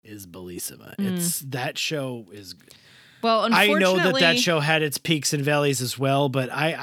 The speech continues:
Speaker 1: I think there's a lot of peaks there.
Speaker 2: Yeah. Well, unfortunately, I was on a shared Netflix account, but now they've done away with those, so I don't have Netflix
Speaker 1: Do you
Speaker 2: anymore.
Speaker 1: not have Netflix?
Speaker 2: I haven't
Speaker 1: The premier
Speaker 2: No.
Speaker 1: streaming
Speaker 2: I've not
Speaker 1: service?
Speaker 2: paid for Netflix for years. And now, on, on
Speaker 1: Unbelievable.
Speaker 2: principle, I don't want to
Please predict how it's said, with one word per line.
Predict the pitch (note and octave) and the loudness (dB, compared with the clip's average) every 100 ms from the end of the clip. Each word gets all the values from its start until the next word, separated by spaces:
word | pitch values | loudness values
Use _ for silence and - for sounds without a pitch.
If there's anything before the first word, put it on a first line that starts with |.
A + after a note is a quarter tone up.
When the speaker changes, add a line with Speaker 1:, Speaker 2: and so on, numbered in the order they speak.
| D3+ | -2
Speaker 1:
I | |
think | C#3+ D#3+ | -2 -4
there's | D#3+ C#3 | -2 -2
a | B2+ | -4
lot | A#2+ G2 | -6 -8
of | - | -14
peaks | - D3+ - | -18 -12 -12
there. | - - | -10 -10
Speaker 2:
Yeah. | - - | -10 -6
Well, | G#3+ A3 | -2 -2
unfortunately, | A#3 C4 C4 C4 A3+ G#3 | 0 0 -2 0 -2 0
I | F#3 F#3 | 0 0
was | F#3+ | 0
on | F#3 E3+ | -2 -2
a | |
shared | - F#3 E3+ E3 | -2 -2 -2 -2
Netflix | E3 - E3+ - | -4 -4 -6 -6
account, | - F3+ C#3+ C3 | -6 -4 -4 -4
but | D3+ | -6
now | D#3 D#3+ | -4 -4
they've | D#3+ D#3 | -4 -4
done | E3 D3+ | -4 -4
away | D3 C#3+ | -6 -6
with | C#3+ - | -6 -6
those, | C3 - - | -6 -6 -6
so | D3 C3+ | -4 -4
I | C#3 | -4
don't | C#3+ B2+ | -4 -6
have | A2+ | -8
Netflix | A2+ G2 - | -10 -10 -4
Speaker 1:
Do | E3+ | -2
you | D#3 | 2
Speaker 2:
anymore. | F#3+ A3+ | 4 4
Speaker 1:
not | C4+ A#3+ | 6 6
have | A3+ F#3 | 6 6
Netflix? | D3 D#3 D3 G#3+ B3+ C4+ - - - | 6 6 2 0 0 0 -4 -6 -6
Speaker 2:
I | A3+ | -4
haven't | E4+ C#4+ - | -2 -4 0
Speaker 1:
The | E3 | 0
premier | - - F#3 G#3 G#3 G#3 G#3+ | 0 0 2 4 4 6 4
Speaker 2:
No. | |
Speaker 1:
streaming | F#3+ - D3+ E3 F#3+ G3 | 2 0 0 2 4 2
Speaker 2:
I've | E3 - D3+ A3+ | 0 2 4 4
not | |
Speaker 1:
service? | C#4 C4+ | 2 2
Speaker 2:
paid | C4 | 0
for | - G#3+ | -2 -2
Netflix | G#3 G#3 G#3 - | -2 -4 -8 -8
for | - G3 | -8 -8
years. | F3+ G#2+ - - - _ _ _ _ _ _ _ _ _ _ _ | -6 -10 -10 -10 -12 _ _ _ _ _ _ _ _ _ _ _
And | G3 | 0
now, | G3 G3 G#3+ - | 2 4 2 0
on, | |
on | - A3+ C4+ B3 | 0 2 2 2
Speaker 1:
Unbelievable. | A3+ C#3 | 2 2
Speaker 2:
principle, | F#3 C4+ B3 F#3+ F3 | 2 4 2 2 2
I | E3+ | 0
don't | F#3+ F3 | -2 -2
want | G3 | -4
to | G3+ | -6